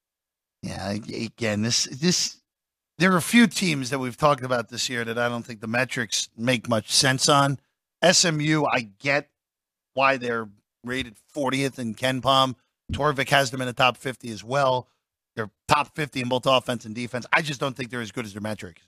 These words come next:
show. Uh, and, and again, I think on the road in conference play, they beat East Carolina, they beat Rice, they beat Tulane. Lost to Memphis,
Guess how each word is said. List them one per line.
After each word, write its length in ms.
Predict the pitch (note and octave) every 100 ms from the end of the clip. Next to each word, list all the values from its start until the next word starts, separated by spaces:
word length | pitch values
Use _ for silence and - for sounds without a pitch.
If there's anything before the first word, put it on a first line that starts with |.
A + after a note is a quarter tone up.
| _
show. 300 | - G2 - _ _ _ _ _ -
Uh, 220 | F#2+ F#2 E2+ _
and, 140 | G#2 G#2
and 120 | A2+ G#2+
again, 200 | A2 G#2
I 140 | G2+ _
think 180 | A2+ G#2+ G2+ _ _ _ _ _ _ _ _ _ _ _ _ -
on 260 | D3 G3 F3+
the 100 | C3+
road 760 | A#2+ D3 E3+ D3+ G#2 F#2 A2+ _ _ _ _ _ -
in 120 | A#2
conference 540 | G#2+ D3+ D3+ A#2+ A2 -
play, 400 | - G2 F2 G2 _ _ _ _ _ _ _ -
they 40 |
beat 200 | B2+ F#3+
East 220 | F3+ -
Carolina, 400 | F3+ E3+ D3+ D3+
they 100 | C3+
beat 160 | C3 C3+
Rice, 240 | C3+ B2+
they 80 | B2
beat 160 | G#2+ G#2
Tulane. 580 | A2 A2 A#2+ G2+ F2 _ _ _ _ _ _ A#2
Lost 220 | A#2+ -
to 40 |
Memphis, 400 | B2+ E3 - D#3+